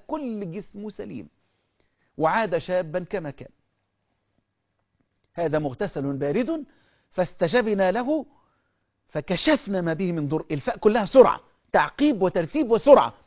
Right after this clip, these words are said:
فكشفنا ما به من ضر وآتيناه أهله ومثلهم معهم. آتيناه أهله. طب كيف أحيا الله تبارك وتعالى له من مات من أهله؟ أبناؤه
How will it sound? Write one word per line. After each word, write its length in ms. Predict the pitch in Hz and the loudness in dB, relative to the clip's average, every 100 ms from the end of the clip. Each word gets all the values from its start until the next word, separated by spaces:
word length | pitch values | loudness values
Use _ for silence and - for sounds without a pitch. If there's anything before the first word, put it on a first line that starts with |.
| _ _ - | _ _ -8
فكشفنا 560 | 175 170 247 214 190 | -6 -6 -8 -8 -6
ما 140 | 160 156 | -6 -4
به 340 | 233 240 226 - _ 185 | -2 -2 -4 -8 _ -6
من 180 | 208 | -2
ضر 300 | 190 392 262 - _ - | 6 6 6 -4 _ -4
وآتيناه 1120 | 160 185 220 247 214 202 180 170 208 185 160 - | 2 4 6 4 2 0 0 0 2 2 0 -6
أهله 340 | 185 156 160 | -6 -6 -6
ومثلهم 800 | 156 156 139 139 - 180 208 190 | -4 -2 -2 -6 -8 -10 -8 -8
معهم. 380 | 143 110 120 113 _ _ _ _ _ _ _ 214 | -8 -8 -10 -10 _ _ _ _ _ _ _ 4
آتيناه 600 | 247 220 185 196 170 180 | 4 2 -2 -2 -2 -4
أهله. 260 | 139 120 - _ _ _ - | -4 -8 -12 _ _ _ 0
طب 180 | 160 131 - - | 0 0 -10 2
كيف 320 | 269 226 247 226 - - | 2 4 -2 -2 -4 0
أحيا 360 | 233 - 208 190 | 0 0 2 2
الله 500 | 170 170 202 170 165 | 2 4 4 4 0
تبارك 500 | 160 160 190 160 151 | -2 2 2 2 -2
وتعالى 720 | 151 143 139 185 190 160 147 | -2 -2 -4 -2 0 2 0
له 320 | 147 233 247 | 0 -2 -4
من 280 | 196 202 185 | 0 0 0
مات 220 | 170 214 | -2 -4
من 200 | 208 175 | -8 -10
أهله؟ 240 | 139 - - _ _ _ _ _ _ _ _ _ - | -12 -16 -20 _ _ _ _ _ _ _ _ _ -10
أبناؤه 380 | 127 254 277 | -4 0 0